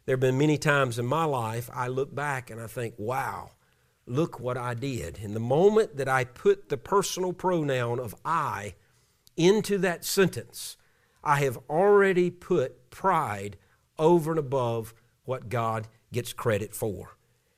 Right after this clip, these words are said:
And so when that happens, I always see myself falling back. And so the joy is not in what I do. The joy is in what God does, what He has done,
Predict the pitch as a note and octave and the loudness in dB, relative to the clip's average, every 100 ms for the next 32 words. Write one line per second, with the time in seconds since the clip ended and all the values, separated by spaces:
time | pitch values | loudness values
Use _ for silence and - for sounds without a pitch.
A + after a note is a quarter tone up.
0 | _ C#3 C#3 E3 C#3 D#3+ D#3+ E3 D3 G#3 | _ 0 6 8 8 8 8 6 6 6
1 | G#3+ - B2 A#2+ A#2+ C3 A#2+ C3 D3 E3+ | 6 4 -4 -4 0 0 0 2 4 6
2 | F3 F3 - D3+ C3 C3 B2+ B2 - C#3 | 6 4 0 -4 -4 -4 -4 -4 -4 -4
3 | G#2+ G#2+ - - _ - B2 G#2 G#2 G2 | -4 -6 -10 -20 _ -8 -6 -4 -8 -12
4 | F2 F#2+ F2+ - - - _ _ _ _ | -12 -8 -10 -10 -18 -20 _ _ _ _
5 | _ _ - C#3+ F3 D#3 C#3+ C#3+ A#2+ F3+ | _ _ -4 0 4 4 2 -2 2 6
6 | G#3+ A#3 G#3+ E3+ C3+ D3 E3 F#3+ F#3 E3 | 8 8 6 0 -2 0 2 2 0 -4
7 | C#3+ D#3+ E3 D#3+ C#3 D3+ A#2 F2+ - _ | 0 0 2 0 -2 -2 -4 -8 -18 _
8 | _ _ _ _ D3+ D3 G#2 C#3+ F#3+ G#3 | _ _ _ _ -4 -4 0 4 6 6
9 | A3+ A3+ F3+ B2+ C#3+ C#3 E3 C#3 A2+ D3+ | 6 2 -2 -2 -4 -2 -2 -2 0 2
10 | E3+ F3 A#2+ - - A#2 B2 F#2 D#2 F2+ | 2 0 -4 -10 -10 -4 -4 -4 -10 -14
11 | - _ _ _ - D3+ B2+ D#3 A#2 F3+ | -16 _ _ _ -4 -2 -2 -4 -2 -2
12 | F#3+ C#3 C3 A2+ G#2+ A#2+ | -2 -2 -4 -2 -4 -6